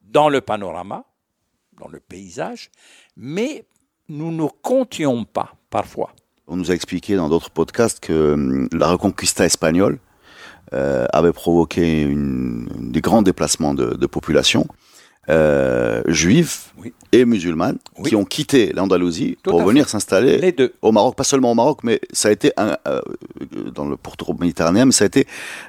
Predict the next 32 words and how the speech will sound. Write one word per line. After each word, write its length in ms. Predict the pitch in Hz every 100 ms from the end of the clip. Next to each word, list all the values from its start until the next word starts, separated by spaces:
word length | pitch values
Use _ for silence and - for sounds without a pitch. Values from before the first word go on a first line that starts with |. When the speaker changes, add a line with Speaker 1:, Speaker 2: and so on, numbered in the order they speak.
| -
Speaker 2:
euh, 380 | 82 76 69 64 -
un 140 | 82
grand 220 | 90 131
mouvement 280 | 135 104 110
de 40 |
population. 600 | 95 - 90 78 - 65
Est-ce 120 | - -
que 100 | 107
vous 100 | 92
pouvez 280 | - 87 90
nous, 280 | 71 65 58
nous 540 | 57 - - 50 71
parler 240 | 80 80
de 60 | 76
ce, 240 | - 55 -
cette, 220 | - - - - -
Speaker 1:
Ben, 160 | 170 -
Speaker 2:
ce 100 | 95
moment-là ? 380 | 85 78 73 -
Speaker 1:
euh, 140 | 98 -
vous 220 | 135 143
avez 160 | 135 139
tout 140 | 151
à 100 | 147
fait 160 | 135 123
raison. 540 | 127 131 214 226 151
Euh, 260 | 95 117 110
il 240 | - 131 131
y 80 |
a 120 | 127 123
d'abord 340 | 131 147 135
eu 200 | 135 135